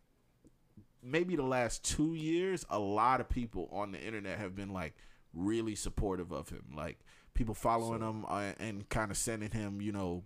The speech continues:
Speaker 1: love messages and stuff like that on, on social media, telling him, you know, "Keep going, we're all rooting for you," this and that.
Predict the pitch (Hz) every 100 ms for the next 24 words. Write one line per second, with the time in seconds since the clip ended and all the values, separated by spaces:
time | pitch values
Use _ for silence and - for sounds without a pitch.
0 | - - 110 117 110 113 - 104 110 98
1 | - 113 104 107 101 113 110 104 101 -
2 | 101 - 113 - 98 123 117 117 107 123
3 | 120 113 104 - - - 107 90 - 123
4 | 101 113 110 113 107 104 107 104 110 92
5 | 113 - 110 110 110 107 107 - 104 107
6 | 101